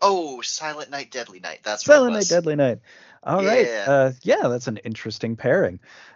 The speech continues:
Speaker 2: Uh,
Speaker 1: Yes, it
Speaker 2: so
Speaker 1: is.
Speaker 2: next week, we're, we're kicking off a gory Christmas with, uh, uh, Silent Night, Deadly Night, and Godzilla, the original from fifty-four.
Speaker 1: Yeah,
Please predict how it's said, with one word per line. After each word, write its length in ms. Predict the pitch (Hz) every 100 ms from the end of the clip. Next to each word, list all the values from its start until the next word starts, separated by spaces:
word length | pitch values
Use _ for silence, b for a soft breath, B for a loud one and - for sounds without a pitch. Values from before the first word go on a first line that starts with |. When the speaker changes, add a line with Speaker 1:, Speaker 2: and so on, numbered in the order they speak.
| B
Speaker 2:
Uh, 220 | 123 123
Speaker 1:
Yes, 160 | 120 117
it 60 |
Speaker 2:
so 160 | - 135
Speaker 1:
is. 300 | 127 127 - _ -
Speaker 2:
next 380 | 123 151 - -
week, 320 | 151 208 - -
we're, 240 | 147 143
we're 220 | 127 151
kicking 340 | 139 180 151 165
off 220 | 151 147
a 60 | 160
gory 520 | 123 143 165 160 156
Christmas 760 | - 143 151 - 147 131 - - b b b
with, 320 | - 123 120 127
uh, 420 | 120 113 107 101 113 _ _ _ _ _ _ -
uh, 200 | 117 101
Silent 440 | - 135 147 156
Night, 260 | 143 147 139 -
Deadly 360 | 120 123 139 139
Night, 340 | 135 139 135 - _ -
and 400 | 107 107 110 113 110
Godzilla, 720 | 117 147 135 127 196 165 98 113
the 200 | 90 98
original 600 | 98 101 113 127 131 123
from 240 | 120 117
fifty-four. 960 | 120 120 120 139 - 107 135 101 - - _ _ _ _ _ _ _
Speaker 1:
Yeah, 280 | 101 156